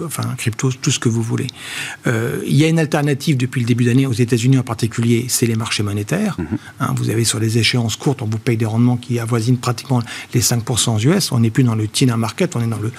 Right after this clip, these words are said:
Speaker 1: tier market. There is an alternative. Voilà.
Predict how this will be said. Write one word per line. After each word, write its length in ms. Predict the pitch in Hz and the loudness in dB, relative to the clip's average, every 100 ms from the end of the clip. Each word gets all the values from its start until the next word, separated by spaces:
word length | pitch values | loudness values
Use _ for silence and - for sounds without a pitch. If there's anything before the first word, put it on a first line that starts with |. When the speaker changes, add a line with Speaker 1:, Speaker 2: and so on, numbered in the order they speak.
| - - | -14 -4
Speaker 1:
tier 240 | - 160 123 | 0 2 2
market. 380 | 113 - 185 | 0 0 2
There 180 | 131 127 | 4 4
is 60 | 127 | 4
an 60 | |
alternative. 680 | 113 110 123 113 110 208 196 139 - - - - - | 2 -2 -2 -2 0 0 0 -4 -10 -12 -10 -8 -4
Voilà. 160 | - | -4